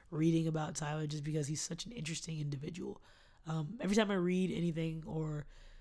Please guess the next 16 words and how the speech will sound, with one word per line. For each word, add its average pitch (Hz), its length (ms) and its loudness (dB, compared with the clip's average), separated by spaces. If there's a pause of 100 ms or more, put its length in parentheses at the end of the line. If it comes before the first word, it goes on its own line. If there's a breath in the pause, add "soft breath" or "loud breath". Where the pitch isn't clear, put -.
see - 400 2
him 160 220 2
in 160 60 0
anything, 156 680 -2
it, 165 420 -2
uh, - 260 -6
a - 20 -8
thousand 190 360 4
percent 175 280 0
affirms 165 320 0
the, 151 100 -2 (140)
the 156 200 0
fact 151 380 -4
that - 80 -6
I 165 160 0
have 151 340 -2